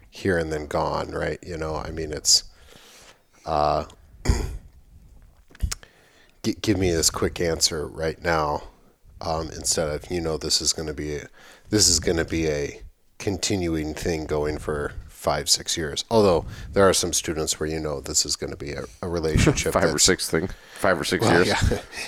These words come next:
Speaker 1: Where, well, there's those students too, but there are some students where, you know, this is gonna be an ongoing thing. And even after they graduate, you know, maybe an email or whatever, but, um,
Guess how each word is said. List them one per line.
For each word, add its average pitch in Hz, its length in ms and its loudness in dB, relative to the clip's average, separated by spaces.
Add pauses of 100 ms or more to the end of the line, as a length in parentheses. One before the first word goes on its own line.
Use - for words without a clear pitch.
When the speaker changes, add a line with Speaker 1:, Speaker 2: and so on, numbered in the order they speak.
(280)
Speaker 1:
Where, 92 300 6 (260)
well, 95 140 6
there's 82 240 2
those 85 180 2
students 78 400 0
too, 82 160 0
but 78 180 -4 (360)
there 98 180 8
are 85 60 6
some 92 180 4
students 82 400 0
where, 82 100 0
you 82 80 -2
know, 80 140 -2
this 73 280 0
is - 40 0
gonna 80 180 -4
be 76 120 -4
an 73 80 -4
ongoing 80 560 -2
thing. 95 240 0
And 107 100 2
even 123 180 6
after 90 280 4
they 78 100 2
graduate, 76 580 0
you 85 80 -10
know, 76 300 -6
maybe 80 260 -4
an 78 120 -8
email 76 500 -4
or - 80 -4
whatever, 76 400 -2
but, - 240 -2 (720)
um, 73 500 2